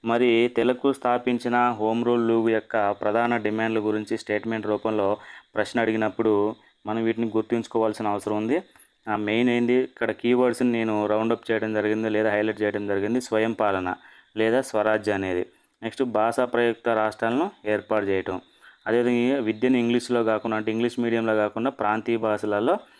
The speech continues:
కొనసాగించడం అనేది తిలక్ యొక్క, తిలక్ యొక్క డిమాండ్స్.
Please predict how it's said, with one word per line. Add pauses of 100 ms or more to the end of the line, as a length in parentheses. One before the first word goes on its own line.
(240)
కొనసాగించడం
అనేది (380)
తిలక్
యొక్క, (100)
తిలక్
యొక్క
డిమాండ్స్.